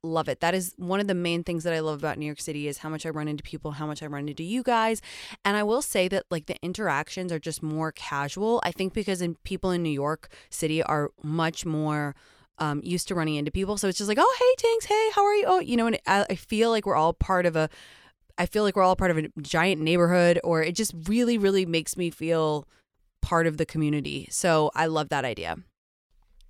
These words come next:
I love this one. Katie says, "Tinks Con, BravoCon meets, meets Comic Con, but make it Tinks." I mean, you guys know that that is obviously <laughs> my dream. I, I do have, like,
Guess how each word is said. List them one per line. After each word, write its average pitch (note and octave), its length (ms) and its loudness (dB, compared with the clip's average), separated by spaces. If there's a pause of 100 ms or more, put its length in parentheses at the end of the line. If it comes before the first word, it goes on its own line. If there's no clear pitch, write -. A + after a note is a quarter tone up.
(760)
I F3+ 60 -6
love E3 140 -2
this D#3+ 180 -4
one. D3 140 -8
Katie F#3 260 -6
says, E3+ 300 -2 (340)
"Tinks C4+ 260 2
Con, C#3 440 -2
BravoCon G3 640 2
meets, F3+ 300 -4 (120)
meets F#3 280 -2
Comic G3 300 0
Con, D#3+ 260 -2
but D3+ 140 -2
make E3 180 -2
it - 100 -8
Tinks." - 420 -10 (560)
I F#3 100 0
mean, F3 340 2
you G#3 100 -2
guys F#3+ 260 0
know D#3+ 120 -2
that D3+ 100 -4
that D3+ 180 -2
is D3 120 -4
obviously E3+ 560 0
<laughs> - 0 -
my E3 320 2
dream. D#3+ 680 -4 (480)
I, A#3+ 320 6 (160)
I C4+ 120 0
do C#4 500 2
have, F#3 500 0
like, D#3+ 340 -2